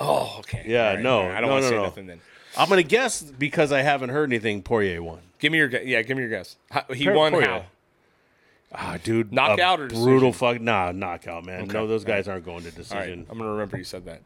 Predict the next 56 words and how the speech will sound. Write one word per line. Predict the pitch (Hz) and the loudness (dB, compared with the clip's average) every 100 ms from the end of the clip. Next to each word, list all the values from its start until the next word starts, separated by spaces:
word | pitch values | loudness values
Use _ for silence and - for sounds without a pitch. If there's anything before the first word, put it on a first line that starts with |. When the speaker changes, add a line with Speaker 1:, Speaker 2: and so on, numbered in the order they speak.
| - | -4
Speaker 1:
Then | 123 | 0
Speaker 2:
Yeah. | 113 | 2
Speaker 1:
I | |
want | 117 120 | 2 0
you | 117 | -2
to | |
call | 110 - 104 | -4 -2 -4
me | 95 | -6
as | 90 | -12
soon | - 92 | -14 -14
as | |
you | 85 | -16
watch | 82 80 | -16 -18
it. | - | -8
Speaker 2:
Okay. | 110 104 92 | -4 -2 -2
All | 92 | -4
right. | 90 | -4
Right. | 90 85 | -6 -8
Right. | 85 | -8
Speaker 1:
Yeah. | 82 - _ | -10 -12 _
Speaker 2:
All | 87 | -12
right. | 82 - - _ - | -12 -16 -20 _ -2
Speaker 1:
Yeah. | 107 92 | -2 -2
It | 117 | 0
was, | 143 143 110 | 2 2 0
dude. | - 120 95 | 0 0 2
That, | 127 | 2
Speaker 2:
And | 143 | 4
Speaker 1:
it | |
was | 180 | 4
Speaker 2:
if | 175 | 4
Speaker 1:
a | |
Speaker 2:
it | 139 | 4
Speaker 1:
great | 165 127 | 4 4
Speaker 2:
did | |
go | 147 170 | 4 2
to | |
Speaker 1:
fucking | 139 | 2
card. | 135 | -4
Speaker 2:
decision, | - 151 156 175 | 0 2 2 2
that's | 139 123 - | 2 0 0
why | 123 | 0
I | 113 | 2
went | 104 95 | -2 -6
to | |
bed. | 85 80 _ _ _ _ | -14 -16 _ _ _ _
Speaker 1:
Oh, | 113 | -6
okay. | 101 - 85 113 | -6 -10 -18 -8
Speaker 2:
Because | 117 131 110 | -4 -2 0
I | 104 | 0
didn't | 101 107 | -2 -4
want | 104 104 | -4 -6
to | 95 | -6
stay | - 104 | -8 -6
up | 95 95 - | -4 -6 -12
for, | - 90 85 | -14 -14 -14